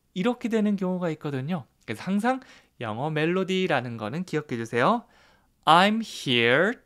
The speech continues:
to attend." 저는 참석하려고 여기 있습니다. 그리고요, a wedding, 웨딩에 참석하기 위해, 결혼식 참석차 여기 왔습니다.라는 말이 되겠죠. 네, 이거는 뭐 입국 신고할 때도 얘기할 수 있지만,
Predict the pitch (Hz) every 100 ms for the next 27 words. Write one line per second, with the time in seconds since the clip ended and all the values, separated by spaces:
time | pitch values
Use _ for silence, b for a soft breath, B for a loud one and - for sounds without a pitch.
0 | - 254 254 - - 247 277 208 208 -
1 | - _ - - - - - 135 220 247
2 | - 277 277 269 269 - 190 180 165 156
3 | 240 294 - - 107 107 - 139 - 113
4 | - - _ b b b b - 127 113
5 | 117 214 - _ _ - 123 120 127 123
6 | 95 - - b b b - 123 127 202
7 | 202 190 190 180 180 175 165 135 110 98
8 | _ _ - 135 160 214 254 233 214 214
9 | - 190 180 156 - 170 165 165 160 147
10 | 143 139 127 120 110 - 175 214 - B
11 | B B 151 147 180 156 135 - 277 262
12 | 285 262 254 247 226 220 214 214 208 131
13 | 139 147 147 - 127 107 - 110 110 180
14 | 269